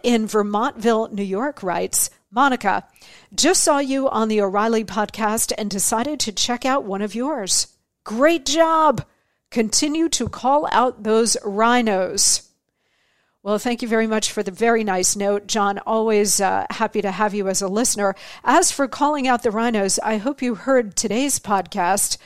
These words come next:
where I just flamed all of them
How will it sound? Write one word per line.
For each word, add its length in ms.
where 280
I 140
just 560
flamed 1040
all 280
of 200
them 420